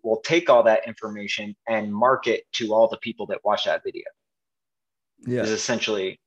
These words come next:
Speaker 1: what they're doing. They're building audiences. Um, and it, you know, I, I recently turned down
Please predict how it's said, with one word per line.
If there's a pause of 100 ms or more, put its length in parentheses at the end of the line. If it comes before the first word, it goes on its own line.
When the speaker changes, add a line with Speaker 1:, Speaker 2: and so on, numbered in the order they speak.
Speaker 1:
what
they're
doing.
They're
building
audiences. (600)
Um, (280)
and
it, (360)
you
know, (180)
I, (280)
I
recently
turned
down